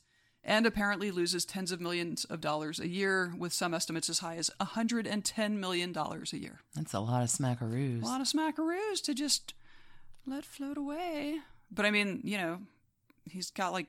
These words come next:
Speaker 1: Fox News pulls in billions a year, so he's, he's got it.
Speaker 2: Yeah, it was a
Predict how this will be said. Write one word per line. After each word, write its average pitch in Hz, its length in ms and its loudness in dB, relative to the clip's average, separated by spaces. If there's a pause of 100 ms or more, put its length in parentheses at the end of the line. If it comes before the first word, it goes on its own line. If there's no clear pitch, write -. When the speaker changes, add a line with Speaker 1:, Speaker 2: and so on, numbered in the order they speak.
(220)
Speaker 1:
Fox 190 300 -2
News 190 200 -2
pulls 165 260 -4
in 160 240 0 (180)
billions 180 540 0
a 165 120 -6
year, 160 320 -2
so 160 120 -2
he's, 160 140 -4 (140)
he's 196 160 -6
got 311 220 -4
it. 285 120 -6 (180)
Speaker 2:
Yeah, 92 360 -8
it - 20 -10
was 95 140 -10
a 95 200 -6